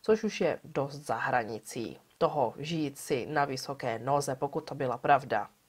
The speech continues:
Že všichni Charvátovi si žijí pěkně a mladičká Hilda je dokonce zasnoubená. Matka jí vybrala dobrého nápadníka,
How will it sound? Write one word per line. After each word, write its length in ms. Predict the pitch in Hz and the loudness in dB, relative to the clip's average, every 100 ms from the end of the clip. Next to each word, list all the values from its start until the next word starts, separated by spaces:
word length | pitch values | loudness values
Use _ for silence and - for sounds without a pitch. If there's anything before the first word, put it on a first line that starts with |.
| - | 2
Že 120 | 247 | 4
všichni 260 | 247 247 262 | 2 0 2
Charvátovi 520 | 220 208 220 233 240 | 6 8 8 8 2
si 160 | 233 226 | 2 0
žijí 280 | 247 247 | 2 0
pěkně 640 | 233 170 135 - 220 254 294 | -2 -4 -4 0 4 4 4
a 40 | |
mladičká 500 | 247 226 247 - 233 | 2 2 -2 4 6
Hilda 360 | 214 208 214 220 | 6 4 6 6
je 80 | 220 | 6
dokonce 480 | 226 240 233 247 | 4 2 2 2
zasnoubená. 760 | 214 202 - 226 220 180 156 131 | 2 0 0 2 4 4 0 -2
Matka 320 | 127 131 - | -4 -4 -2
jí 120 | 135 | -2
vybrala 460 | 135 139 151 139 143 | -2 -4 -4 -4 -4
dobrého 400 | 147 143 135 123 | -2 0 0 2
nápadníka, 800 | 139 202 240 240 240 240 240 | 6 8 6 6 4 10 12